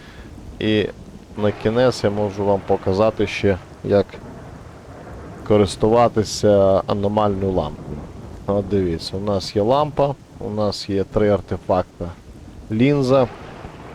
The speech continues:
І у нас є спорчені документи, які ми не можемо прочитати. Як цим користуватися? Беремо лампу,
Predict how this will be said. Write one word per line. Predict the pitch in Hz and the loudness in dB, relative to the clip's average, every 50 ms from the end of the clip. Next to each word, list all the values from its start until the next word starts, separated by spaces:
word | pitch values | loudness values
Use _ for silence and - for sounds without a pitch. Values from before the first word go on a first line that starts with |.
| - - - - - - - - - - - - - - - - - | -18 -18 -18 -18 -18 -18 -18 -18 -18 -18 -18 -20 -20 -20 -18 -12 -8
І | 120 | -6
у | 110 | -2
нас | 110 113 113 107 - - | 0 2 0 2 2 0
є | 101 | -2
спорчені | - - - 107 107 107 - - - 101 95 | -2 0 2 4 4 4 2 0 -4 -4 -4
документи, | 92 95 - - 104 107 123 127 123 - - 104 | -4 -4 -4 -4 0 2 2 2 2 0 0 -2
які | 98 - - 104 | -2 0 0 -2
ми | 98 95 95 95 | 0 0 -2 -2
не | 104 123 135 139 | 0 2 2 2
можемо | 123 110 107 117 127 120 107 107 95 92 98 101 - - - - - - - - - - - - - - - - - | 2 2 4 4 4 4 2 0 -2 -2 -2 -4 -6 -8 -14 -16 -16 -16 -16 -16 -16 -16 -16 -16 -16 -18 -18 -10 -4
прочитати. | 107 107 107 104 - - - - - - - - - - - - - - - - - - - - - - - - - - - | 0 0 0 0 0 -4 -6 -4 -2 -2 -2 -2 -4 -10 -14 -14 -16 -16 -18 -18 -18 -18 -18 -18 -18 -18 -18 -18 -14 -4 0
Як | - - 120 - | 2 2 2 2
цим | - 123 107 | 0 -2 0
користуватися? | - 117 110 104 - - - 95 95 90 87 - - 95 | 0 0 0 0 -2 -4 -2 2 2 2 2 0 -2 -4
Беремо | 90 95 107 110 107 104 104 104 | -2 2 4 4 4 4 2 2
лампу, | 110 123 139 147 147 135 - - 151 143 135 | 2 4 4 4 2 0 -4 -4 -4 -4 -4